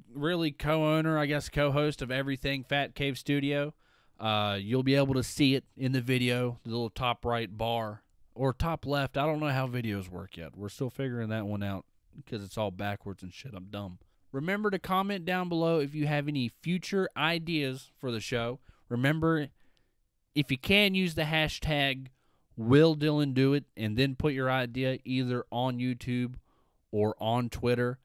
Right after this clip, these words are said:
Uh, my Twitter at is the same as the YouTube. It's at Dylan with a Y. That's Dylan with U H Y. Uh, that way we can keep this ball rolling. Um,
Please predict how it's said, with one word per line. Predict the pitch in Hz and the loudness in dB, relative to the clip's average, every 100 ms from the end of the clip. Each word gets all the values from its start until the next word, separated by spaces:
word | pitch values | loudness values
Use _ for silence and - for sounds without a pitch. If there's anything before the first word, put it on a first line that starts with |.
| _ _ - | _ _ -4
Uh, | 104 101 | -2 0
my | 101 | -2
Twitter | - - 135 131 | -4 -4 0 2
at | 120 123 120 | 2 2 -2
is | 120 117 104 | -4 -6 -4
the | 104 | -8
same | - 135 127 120 | -4 -2 0 2
as | 117 107 | 0 0
the | 107 104 120 | 2 4 4
YouTube. | - 120 123 123 - | 4 4 2 0 -6
It's | 107 92 - - | -6 -6 -10 -4
at | 123 127 - | 0 0 -4
Dylan | 107 117 123 127 117 | -2 2 2 2 0
with | 120 120 - - | 0 0 -2 -2
a | 120 123 | 4 4
Y. | 117 117 117 123 135 135 | 4 2 0 -2 -6 -6
That's | 101 104 | -8 -4
Dylan | 107 123 120 117 | 4 6 6 6
with | 113 117 - | 4 2 4
U | 113 117 | 4 6
H | 120 110 117 | 6 4 2
Y. | 117 120 131 - - - - - | 2 2 -2 -6 -16 -20 -20 -10
Uh, | 110 107 | -6 -4
that | 98 117 123 | -2 -2 0
way | 127 | 0
we | 123 123 | 0 -4
can | 120 | -6
keep | - 165 - | -2 -2 0
this | 127 113 | -2 -2
ball | 120 123 131 123 | 2 4 6 4
rolling. | 123 131 143 160 170 _ _ _ - | 2 2 0 -4 -8 _ _ _ -10
Um, | 117 113 104 107 | -4 -4 -4 -8